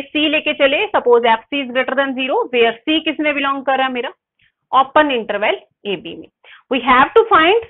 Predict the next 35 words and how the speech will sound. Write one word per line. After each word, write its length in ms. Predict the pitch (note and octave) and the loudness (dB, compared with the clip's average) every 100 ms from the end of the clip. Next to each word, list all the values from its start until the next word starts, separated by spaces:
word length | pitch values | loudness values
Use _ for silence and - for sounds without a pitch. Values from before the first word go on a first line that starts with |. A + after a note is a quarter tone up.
| E4 | -4
some 160 | C#4 B3+ | -2 2
delta 340 | A3+ A#3 D#4+ | 2 4 0
greater 280 | C#4+ C#4 C4 | 0 -4 -4
than 120 | C#4+ C#4 | -4 -4
zero 240 | A#3+ A#3 G4 - | -2 -2 -2 -2
such 180 | B3 A#3 | -6 -2
that 200 | A#3+ F4 _ _ _ _ _ _ - | -4 -4 _ _ _ _ _ _ -2
F 320 | B3 - F4 | -2 -2 -4
X 120 | - G#4 | 2 0
is 80 | D#4 | 2
greater 320 | C4+ C4 C4 | -2 2 0
than 120 | B3+ | 0
zero 300 | A3+ A3 C4 G4+ | -2 -2 0 0
for 200 | C4 A3+ | 2 2
all 260 | A3 A#3+ E4 - _ _ G#3+ | 2 -2 -4 -10 _ _ -4
x 180 | A3+ - | -4 -6
belonging 380 | A3+ A3+ G3+ G#3 | -8 -8 -8 -10
to 100 | B3 F4+ _ | -12 -14 _
C 160 | B3 A#3+ | -10 -8
minus 360 | A3+ F#3+ F#3+ F#3+ | -6 -8 -10 -10
delta 320 | F#3 F3+ F#3+ | -10 -8 -10
to 100 | F#3 E4+ _ _ - | -12 -16 _ _ -12
C 160 | F#3+ - | -12 -12
plus 160 | - _ | -20 _
delta। 300 | - - - - _ - - - - | -20 -20 -20 -20 _ -20 -20 -20 -4
Now 180 | C4 C#4+ | 2 2
F 260 | B3+ E4 G#4 | 4 2 4
is 160 | A4 - | 2 2
continuous, 560 | D4 D#4 F4 E4+ D4+ - - - _ _ _ _ - | 0 2 0 2 0 -6 -20 -20 _ _ _ _ -2
F 220 | C4 D4+ | -2 0
is 140 | F4 - | -4 -2
continuous 540 | C4 C4 E4+ E4+ F4 | -4 0 4 4 4
at 240 | D4+ B3 - | 2 0 0
point 300 | A#3+ A#3 - | -2 -2 -6
C, 360 | E4 C#4 D4+ | -4 -2 -4